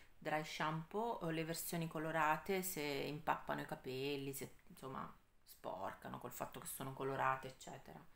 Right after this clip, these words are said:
E, oh, non capisco perché questo ciuffo si separa sempre dagli altri. Boh, vabbè,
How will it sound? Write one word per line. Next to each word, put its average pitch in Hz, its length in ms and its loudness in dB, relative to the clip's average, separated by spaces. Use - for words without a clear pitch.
E, 147 340 -4
oh, 135 160 -6
non 139 120 -6
capisco 160 400 -6
perché - 280 -12
questo - 360 -10
ciuffo - 680 -6
si - 180 -10
separa 180 420 -2
sempre 196 340 -2
dagli 175 220 -2
altri. - 440 -10
Boh, - 180 -16
vabbè, - 200 -14